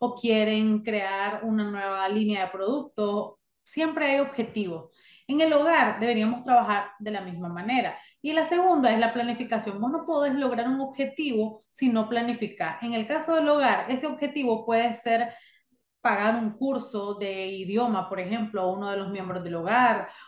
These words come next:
o mejorar la infraestructura de la vivienda. O sea, puede ser l-, según la prioridad y necesidad de cada casa, según su nivel de ingreso y sus necesidades.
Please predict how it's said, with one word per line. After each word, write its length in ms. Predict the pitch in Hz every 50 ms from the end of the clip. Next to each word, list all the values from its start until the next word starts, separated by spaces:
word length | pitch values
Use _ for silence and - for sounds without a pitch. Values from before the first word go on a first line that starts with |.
| - _
o 340 | - 208 214 208 202 202 202
mejorar 800 | 214 254 262 233 - - 226 208 196 196 208 247 285 294 262 226
la 120 | 226 214
infraestructura 880 | 208 196 175 - 208 214 - - 208 190 - - - 226 220 208 196 190
de 80 | 185
la 100 | 180 180
vivienda. 680 | 175 175 175 190 208 247 269 285 277 254 226 214 202 196
O 220 | 196 - - - -
sea, 280 | - 240 247 - -
puede 300 | - 339 349 349 349 339
ser 320 | 339 - 330 330 330 - -
l-, 260 | 220 240 247 254 247 226
según 440 | - - 233 220 247 285 311 320
la 240 | 320 311 302 - -
prioridad 640 | - 254 240 233 226 214 214 208 214 240 254 254 -
y 120 | 254 285 269
necesidad 640 | 262 262 254 - 269 247 - - 208 190 180 180 180
de 140 | 208 208 208
cada 320 | - 190 185 190 196 -
casa, 420 | - 269 262 - - - 226 214 214
según 320 | - 202 190 185 196 185
su 140 | 175 - 226
nivel 320 | 208 202 185 185 185 190 185
de 60 | 202
ingreso 520 | 202 190 208 214 226 240 233 - 254 226
y 60 | 220
sus 160 | 226 - 226 214
necesidades. 720 | 214 208 208 208 202 - 180 170 165 165 160 156 - -